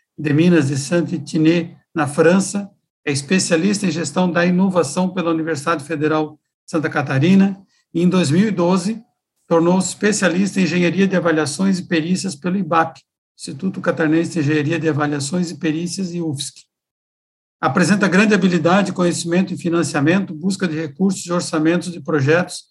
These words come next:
de sistemas de abastecimento de água e sistema de esgotamento sanitário, assim como na área de licenciamento e fiscalização ambiental. Também já foi presidente da abenc, Associação Brasileira de Engenheiros Civis, Departamento do Estado aqui de Santa Catarina,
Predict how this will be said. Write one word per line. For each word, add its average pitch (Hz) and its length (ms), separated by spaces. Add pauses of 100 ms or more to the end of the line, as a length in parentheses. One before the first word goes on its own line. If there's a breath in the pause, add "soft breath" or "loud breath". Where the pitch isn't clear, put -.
(380)
de 170 120
sistemas 170 420
de 175 60
abastecimento 175 640
de 151 100
água 180 300
e - 20
sistema 180 320
de 143 80
esgotamento 170 560
sanitário, 156 640 (420)
assim 175 400
como 185 220
na 170 100
área 165 200
de 175 80
licenciamento 160 760
e - 60
fiscalização 160 600
ambiental. 156 600 (540)
Também 175 240
já 180 140
foi 190 160
presidente 180 600
da 160 180
abenc, 151 440
Associação 151 540
Brasileira 165 480
de 160 80
Engenheiros 151 540
Civis, 151 500 (560)
Departamento 165 640
do 151 100
Estado 151 420
aqui 139 220
de 135 80
Santa 147 260
Catarina, 151 640